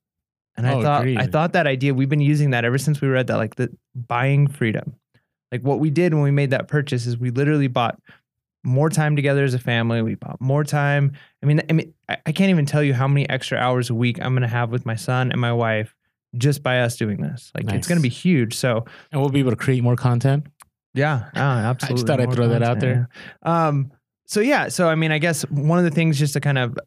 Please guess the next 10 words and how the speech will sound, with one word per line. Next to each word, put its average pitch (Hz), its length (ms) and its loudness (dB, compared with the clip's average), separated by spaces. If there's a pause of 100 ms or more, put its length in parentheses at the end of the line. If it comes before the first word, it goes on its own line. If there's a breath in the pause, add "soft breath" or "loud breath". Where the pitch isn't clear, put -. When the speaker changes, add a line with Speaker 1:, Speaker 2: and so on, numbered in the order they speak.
(300)
Speaker 1:
the 147 80 0
encouragement 143 560 0
from 139 140 0
that 131 180 0
quote, 127 280 -2
I 127 200 0
think, 127 260 -4
to 127 100 -4
everybody 123 380 0
is 117 140 -4